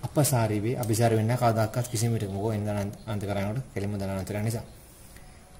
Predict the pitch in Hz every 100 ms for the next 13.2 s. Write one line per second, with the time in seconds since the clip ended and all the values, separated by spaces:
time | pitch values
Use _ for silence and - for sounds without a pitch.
0 | 135 135 135 135 135 131 - - - -
1 | 143 175 156 - - 90 - - - -
2 | - - - - - - - - - 156
3 | 139 131 127 113 165 196 190 185 175 208
4 | 165 165 165 170 160 147 139 147 156 -
5 | - - - 113 135 131 113 113 117 117
6 | - 165 233 - - - 123 160 170 151
7 | 135 147 127 123 117 120 127 127 147 165
8 | - 131 131 123 120 123 135 147 170 175
9 | 175 - - - 117 117 120 120 - 151
10 | 151 - 151 160 139 127 107 107 - 113
11 | 107 131 156 151 131 127 - - 135 131
12 | 170 147 123 120 123 110 107 104 120 131
13 | 175 220